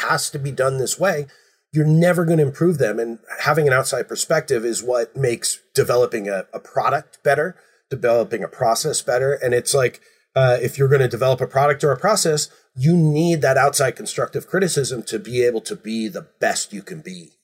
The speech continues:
And so if you're, if you're not willing to do that, if you're not willing to release something that is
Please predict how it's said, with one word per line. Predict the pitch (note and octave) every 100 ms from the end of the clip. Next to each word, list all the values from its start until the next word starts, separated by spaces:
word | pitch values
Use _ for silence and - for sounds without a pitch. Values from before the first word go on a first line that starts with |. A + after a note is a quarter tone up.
| -
And | G2 F#2+
so | - G2+ G2+ _ _ _
if | D3 B2+
you're, | D3 D#3 D3+ -
if | B2 B2+
you're | D#3
not | C3+ C3
willing | A2+ B2 C#3 D3
to | C#3+
do | - A#2+
that, | C#3 C3+
if | -
you're | D3
not | D3
willing | A2+ A2+ C3+
to | C3 A2+
release | A2 G#2+ A#2
something | C#3+ C3 C3
that | A#2
is | G#2